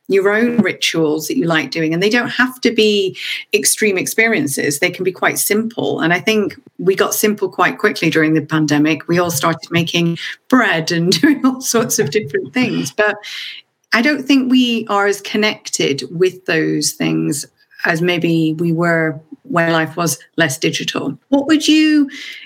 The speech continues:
give advice for? You know, if anyone's looking to buy your amazing book, what takeaway or a piece of advice do you think,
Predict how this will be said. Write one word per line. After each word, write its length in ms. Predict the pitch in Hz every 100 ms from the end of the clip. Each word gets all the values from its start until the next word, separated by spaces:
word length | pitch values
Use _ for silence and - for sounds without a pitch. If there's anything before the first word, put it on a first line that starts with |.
| -
give 200 | 240 220
advice 500 | 214 208 208 208 -
for? 200 | 165 165
You 80 | 165
know, 60 |
if 100 | 170
anyone's 340 | 214 226 214 226
looking 240 | 214 208
to 100 | 196
buy 380 | 175 180 170 170
your 180 | 175 165
amazing 420 | 160 160 165 160
book, 340 | 156 208 - - _ -
what 340 | 269 285 - -
takeaway 600 | - 240 233 180 160 160
or 240 | 175 170
a 240 | 165 165 165
piece 220 | 202 -
of 60 | 175
advice 320 | 180 175 170
do 100 | -
you 80 | -
think, 400 | 170 160 -